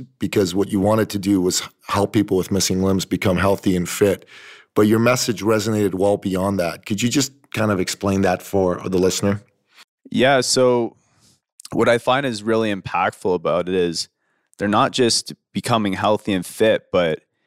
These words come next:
Speaker 2: it's really empowering anyone with a missing limb to really realize that they matter,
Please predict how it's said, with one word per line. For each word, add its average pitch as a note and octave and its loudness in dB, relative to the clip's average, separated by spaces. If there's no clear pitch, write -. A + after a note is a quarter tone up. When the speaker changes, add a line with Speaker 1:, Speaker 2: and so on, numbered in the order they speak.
Speaker 2:
it's - -4
really A2+ 2
empowering G#2+ -2
anyone F#2 -4
with F#2 -8
a F#2 -6
missing F#2+ -4
limb G2 -2
to E2+ -2
really G2+ 2
realize G2 2
that E2 -4
they F2 -2
matter, F2+ -2